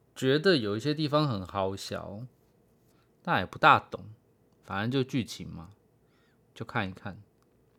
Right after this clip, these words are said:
那长大以后再回头去看，发现有些东西，哎，我干，我看懂了，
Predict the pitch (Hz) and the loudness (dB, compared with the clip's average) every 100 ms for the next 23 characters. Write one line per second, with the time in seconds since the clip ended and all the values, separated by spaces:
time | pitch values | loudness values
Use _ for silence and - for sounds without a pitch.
0 | _ _ - - - - - - 208 110 | _ _ -20 -20 -20 -20 -12 -6 -2 2
1 | 123 147 127 131 143 117 113 113 117 120 | 6 6 6 2 2 2 0 0 -2 -4
2 | 113 113 113 113 92 98 120 131 131 160 | -4 -4 -6 -6 -6 -6 -4 -4 -2 2
3 | 226 214 156 95 226 151 - 87 90 127 | 2 2 0 0 0 0 0 -4 -8 -14